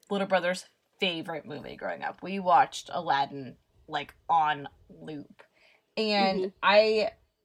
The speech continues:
Speaker 1: I always really loved Aladdin, and I always really loved A Whole New World, but I wasn't really a big Jasmine fan. She was fine. Like, I like her
Speaker 2: Mm-hmm.
Speaker 1: outfit.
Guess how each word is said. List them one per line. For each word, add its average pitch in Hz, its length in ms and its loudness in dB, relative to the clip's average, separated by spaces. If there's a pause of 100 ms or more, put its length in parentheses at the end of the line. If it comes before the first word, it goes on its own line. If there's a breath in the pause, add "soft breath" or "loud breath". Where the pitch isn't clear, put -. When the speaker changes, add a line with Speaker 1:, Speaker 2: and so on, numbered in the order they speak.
(260)
Speaker 1:
I 226 180 4
always 311 380 6
really 254 240 0
loved 214 320 6
Aladdin, 190 420 6
and 175 140 0
I 170 160 2
always 208 320 2
really 196 260 -4
loved 170 520 2 (240)
A 185 40 0
Whole 190 160 -2
New 185 140 -4
World, 175 220 -2
but 170 100 2
I 165 60 4
wasn't 165 320 -4
really 196 200 -2
a 185 40 -2
big 170 240 -8
Jasmine 185 500 -4
fan. 233 220 -2
She 381 140 -6
was - 160 -2
fine. 165 380 -4
Like, 208 140 -4
I 220 60 4
like 214 160 4
her 285 100 2
Speaker 2:
Mm-hmm. 160 140 6
Speaker 1:
outfit. 165 360 0